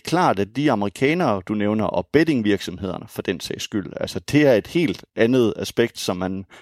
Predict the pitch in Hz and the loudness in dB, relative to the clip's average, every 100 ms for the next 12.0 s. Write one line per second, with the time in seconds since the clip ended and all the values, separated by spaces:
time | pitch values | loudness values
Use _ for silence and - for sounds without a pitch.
0 | _ 110 98 - - 101 135 117 73 131 | _ 2 2 -2 -12 -2 2 2 2 2
1 | 143 110 107 107 90 - 90 87 90 110 | 2 2 4 4 0 -2 0 4 4 2
2 | - 139 156 - 104 - - 135 104 95 | -2 0 2 0 -8 -8 0 4 4 0
3 | - 104 107 123 117 - 98 - 110 107 | -8 -10 -2 0 0 -4 -4 -2 0 0
4 | 107 120 - 101 117 117 98 104 104 101 | 0 0 2 4 6 4 2 -2 -4 -4
5 | - 120 - - - - - 110 101 - | 2 4 2 -4 -20 -18 -2 0 0 2
6 | 117 117 131 101 101 107 110 98 - - | 4 4 2 -4 -4 2 2 2 -2 -4
7 | 98 98 123 139 92 90 - _ 107 107 | -2 0 2 2 0 -6 -12 _ 0 0
8 | - 95 92 90 71 - - _ - 101 | 0 0 0 0 0 -2 -4 _ -4 -2
9 | 107 - 104 104 - 113 101 95 95 - | -4 -4 0 2 4 4 4 2 -4 0
10 | 110 78 113 _ - 107 95 - 101 104 | 2 2 -2 _ -4 -2 -2 0 4 6
11 | 107 117 113 95 90 95 104 113 95 104 | 4 4 2 2 0 0 2 4 4 4